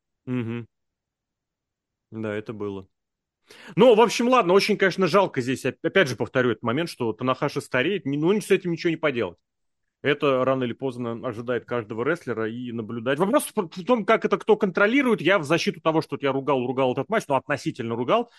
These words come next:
все-таки скажу по-прежнему, что Танахаши на ринге это, это выше уровнем, выше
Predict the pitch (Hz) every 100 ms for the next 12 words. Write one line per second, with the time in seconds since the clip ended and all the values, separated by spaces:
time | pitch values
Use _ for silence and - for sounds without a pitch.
0 | - _ - 170 - - 175 160 - 180
1 | 220 185 156 - 143 143 143 160 - 139
2 | 147 196 120 135 135 123 120 147 147 123
3 | 190 180 165 170 214 208 143 143 127 135
4 | 160 - 143